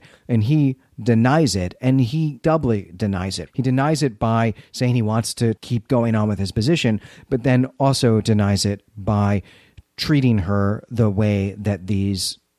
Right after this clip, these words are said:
businessmen treat attractive young women in their employ, as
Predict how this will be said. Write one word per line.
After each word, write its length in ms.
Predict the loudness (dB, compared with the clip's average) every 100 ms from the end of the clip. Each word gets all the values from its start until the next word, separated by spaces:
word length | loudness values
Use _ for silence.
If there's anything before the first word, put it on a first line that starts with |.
| -4
businessmen 680 | -2 0 0 0 0 0 -2 -8
treat 320 | -8 -4 -4 -6 -14 -6
attractive 500 | 0 0 2 0 0
young 300 | 0 0 0
women 340 | 2 2 -2 -8 _ -4
in 180 | 0 2
their 320 | 2 0 -2
employ, 560 | -2 -2 -2 0 0 -2 -8 -20 -4
as 360 | 0 2 0